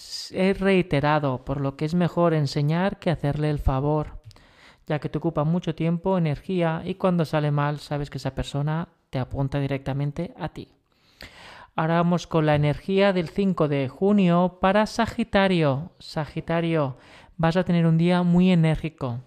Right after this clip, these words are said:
Debes de relajarte porque vas a ir muy por encima de la media. Vas a ir muy, muy rápido, vas a tener mucha energía positiva, vas a estar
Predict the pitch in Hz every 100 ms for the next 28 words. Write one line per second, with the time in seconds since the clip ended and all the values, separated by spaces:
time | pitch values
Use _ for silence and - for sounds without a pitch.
0 | - - - - 165 170 180 175 170 147
1 | - 147 156 180 185 - 175 - 156 170
2 | 175 190 196 196 190 190 214 226 - 202
3 | 170 143 - 170 185 165 143 151 151 147
4 | 135 123 131 _ _ _ _ _ _ _
5 | - - - - - - 175 175 190 196
6 | 196 180 175 190 220 220 185 185 208 214
7 | 170 156 160 156 135 131 156 170 170 175
8 | 175 180 202 196 214 190 - 175 175 170
9 | 151 - 156 151 135 147 151 180 180 -
10 | 180 185